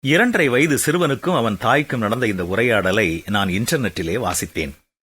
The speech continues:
"அம்மா, நான் வீட்டு வேலைக்கார அம்மாவிடம் உங்களோட நகைகளை எல்லாம் பத்திரமாக வைக்கச் சொல்லி குடிப்பீங்களா?" என்று கேட்டான் சிறுவன். "அதெப்படிடா கொடுப்பேன்?" என்றாள் அம்மா. "உங்க மணி பர்ஸ் அவங்க கிட்ட கொடுப்பீங்களா?" "நிச்சயமாக கொடுக்க மாட்டேன்டா."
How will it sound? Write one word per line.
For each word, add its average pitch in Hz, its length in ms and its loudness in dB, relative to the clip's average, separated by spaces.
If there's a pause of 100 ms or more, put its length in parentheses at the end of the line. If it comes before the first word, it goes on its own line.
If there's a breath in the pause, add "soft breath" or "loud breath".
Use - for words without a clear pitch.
(320 loud breath)
"அம்மா, 139 340 0 (220 loud breath)
நான் 156 180 2
வீட்டு 214 280 2
வேலைக்கார 151 460 2
அம்மாவிடம் 127 640 2
உங்களோட 120 360 2
நகைகளை 135 380 0
எல்லாம் 110 220 0
பத்திரமாக 123 500 -4
வைக்கச் 107 280 -2
சொல்லி 107 280 -2
குடிப்பீங்களா?" 104 640 -2
என்று 101 260 -2
கேட்டான் 95 380 -4
சிறுவன். 80 380 -6 (720)
"அதெப்படிடா 269 600 2
கொடுப்பேன்?" 127 380 0
என்றாள் 104 360 0
அம்மா. 85 320 -4 (640)
"உங்க 160 240 2
மணி 160 340 2
பர்ஸ் 143 280 2
அவங்க 151 240 0
கிட்ட 131 200 0
கொடுப்பீங்களா?" 120 680 0 (600)
"நிச்சயமாக 120 640 -2
கொடுக்க 120 260 -2
மாட்டேன்டா." 90 560 -2